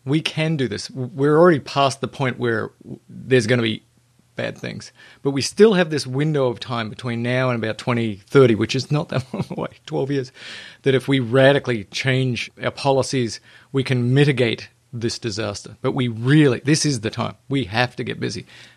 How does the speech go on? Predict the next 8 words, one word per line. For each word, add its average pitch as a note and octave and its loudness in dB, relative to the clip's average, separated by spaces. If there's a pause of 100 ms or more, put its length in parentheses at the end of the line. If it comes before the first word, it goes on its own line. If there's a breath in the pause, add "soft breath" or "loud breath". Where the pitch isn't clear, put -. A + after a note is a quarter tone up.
(320 loud breath)
Who F3 4
you C#3 8
vote A2 2
for - -10
matters. G#2 -10 (140)
Just - -14
gonna C3+ -14
say. - -18